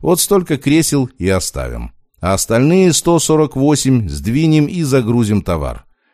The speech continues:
В Якутске его должны будут купить за наличные прямо в аэропорту». «Так, так, так».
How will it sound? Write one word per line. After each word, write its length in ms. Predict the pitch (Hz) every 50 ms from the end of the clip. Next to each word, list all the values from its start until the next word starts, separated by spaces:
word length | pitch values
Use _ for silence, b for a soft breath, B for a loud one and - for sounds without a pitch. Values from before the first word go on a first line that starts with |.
| _ -
В 60 | -
Якутске 520 | 73 90 110 104 - 165 160 - - - 127
его 160 | 127 131 135
должны 400 | 123 120 120 117 113 123 135 131
будут 280 | 113 123 120 113 101
купить 340 | - - 117 104 135 131 113
за 120 | 95 104 110
наличные 600 | 107 110 117 131 165 156 - - 101 95 95 87
прямо 540 | - - 147 170 170 160 151 147 135 127 -
в 140 | 107 107 123
аэропорту». 680 | 120 110 104 101 - - 82 73 - - - - - - -
«Так, 220 | - 120 117 107
так, 160 | - - 107
так». 240 | - - 95 80 73